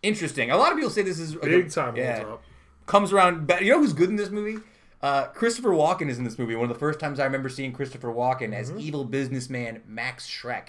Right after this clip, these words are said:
Speaker 1: and he's
Speaker 2: Mm-hmm.
Speaker 1: really in full Walken mode. <coughs> Uh, do you know who was originally cast to play Catwoman besides Michelle Pfeiffer?
Speaker 2: Danny DeVito.
Speaker 1: <laughs> Danny DeVito, that's correct. No, it was Annette Bening. Seems like a very
Speaker 2: Ooh.
Speaker 1: different Catwoman, right?
Speaker 2: Yeah.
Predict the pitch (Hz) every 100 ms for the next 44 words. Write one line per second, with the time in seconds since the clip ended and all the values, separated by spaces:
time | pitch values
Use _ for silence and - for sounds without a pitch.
0 | - 110 117 113 104 90 - 123 120 127
1 | 135 185 185 160 143 127 143 117 107 107
2 | 107 92 78 - - - - - - -
3 | - - 139 147 151 151 - - - 151
4 | 226 208 196 160 151 151 151 160 143 123
5 | 139 120 98 - - - - 113 110 107
6 | - 131 135 107 92 87 92 - 107 101
7 | 101 110 101 101 98 - - _ 120 131
8 | 127 120 110 98 - _ 151 160 143 196
9 | 208 196 165 123 117 127 - 135 107 147
10 | 139 123 131 131 120 117 127 - 113 117
11 | 95 _ - 147 139 120 127 127 147 127
12 | 117 123 135 117 - 120 110 95 73 92
13 | 107 131 123 107